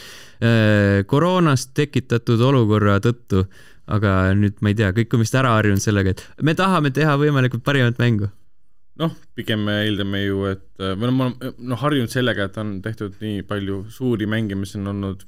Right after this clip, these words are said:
Speaker 2: väga katkised, et pigem oleme õnnelikud, et keegi, keegi nagu kinnitab kogu aeg üle, et me teeme võimalikult head mängu. Tegelikult see tähendab seda, et poisid, me lihtsalt ei jõua valmis,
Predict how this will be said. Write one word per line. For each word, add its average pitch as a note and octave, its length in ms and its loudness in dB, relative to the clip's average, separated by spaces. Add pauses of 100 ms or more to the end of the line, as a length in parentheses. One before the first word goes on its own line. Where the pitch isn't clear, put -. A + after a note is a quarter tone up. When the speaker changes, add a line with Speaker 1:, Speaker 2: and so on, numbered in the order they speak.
Speaker 2:
väga A2 200 -4
katkised, G2 580 -8 (100)
et G2 160 -16
pigem G2 280 -8
oleme F#2+ 360 -8 (580)
õnnelikud, A#2+ 580 -2
et G2+ 160 -6
keegi, F#2+ 600 -2
keegi F#2 420 -6
nagu F2 460 -12 (100)
kinnitab B2 400 -2
kogu A#2 240 -6
aeg G2 220 -2
üle, A2 200 -2
et D#2+ 120 -12
me F#2+ 100 -10
teeme F#2+ 300 -8 (120)
võimalikult F#2+ 420 -6
head G2+ 140 -6
mängu. G#2+ 360 -6 (580)
Tegelikult C#3+ 320 0
see A2 80 -8
tähendab A#2 240 0
seda, G#2+ 240 -2
et - 300 -10
poisid, A#2 240 -2
me G2 100 -2
lihtsalt G2+ 200 -6
ei G2+ 60 -2
jõua F#2+ 140 -2
valmis, C3+ 320 -2